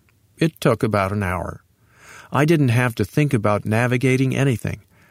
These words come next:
I just had to listen and realized I remembered it all, fifty-two years later.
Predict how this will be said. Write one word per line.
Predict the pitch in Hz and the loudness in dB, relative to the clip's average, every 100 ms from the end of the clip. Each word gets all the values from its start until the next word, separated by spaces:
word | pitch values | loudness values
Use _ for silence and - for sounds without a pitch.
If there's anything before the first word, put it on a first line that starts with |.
| _ - | _ -4
I | 107 | -2
just | 107 104 | -2 -2
had | 113 104 | 0 0
to | 104 | 0
listen | 104 117 123 - 85 98 - - | 2 2 0 -2 -6 -8 -14 -4
and | 98 98 | 0 2
realized | 117 110 110 110 107 107 | 4 4 2 0 -2 0
I | |
remembered | 107 110 117 147 156 139 | 0 0 2 0 0 0
it | 127 | 0
all, | 107 92 85 90 _ - _ | 0 0 -2 -8 _ -20 _
fifty-two | - 151 147 - 156 - 143 117 | -4 -2 -2 0 0 2 2 2
years | 110 110 110 101 | 4 4 2 0
later. | 107 104 85 | 0 0 -4